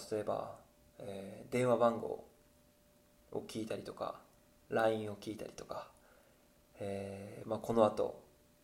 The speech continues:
居酒屋に一緒に行きませんかとか、いうことをナンパと言います。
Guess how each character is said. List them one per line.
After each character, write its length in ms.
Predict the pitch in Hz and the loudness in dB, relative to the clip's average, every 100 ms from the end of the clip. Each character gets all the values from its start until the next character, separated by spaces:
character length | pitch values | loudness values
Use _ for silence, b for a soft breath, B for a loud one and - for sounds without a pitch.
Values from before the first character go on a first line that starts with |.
| _ - - | _ -20 -12
居 60 | 104 | 0
酒 240 | 107 107 | 0 2
屋 100 | 104 | -2
に 240 | 101 98 - - - _ - | -4 -10 -14 -20 -20 _ -14
一 80 | |
緒 120 | - 101 | -12 -10
に 80 | |
行 40 | 101 | -8
き 100 | 110 | -6
ま 120 | 110 | -4
せ 100 | 113 | -4
ん 60 | 101 | -8
か 240 | - - - | -10 -12 -16
と 80 | - | -16
か、 160 | - - B B B B B B _ _ - | -16 -18 B B B B B B _ _ -6
い 80 | 131 | 0
う 60 | |
こ 120 | 139 | 2
と 100 | 127 139 | 4 6
を 340 | 127 117 - - _ _ - | 6 2 -10 -20 _ _ -8
ナ 120 | 104 | -6
ン 40 | 101 | -2
パ 120 | 104 | -4
と 200 | 104 - - - _ _ _ _ _ _ _ - | -4 -10 -18 -20 _ _ _ _ _ _ _ -10
言 120 | 110 | -4
い 20 | |
ま 160 | 110 101 | -2 -4
す。 300 | - - | -6 -12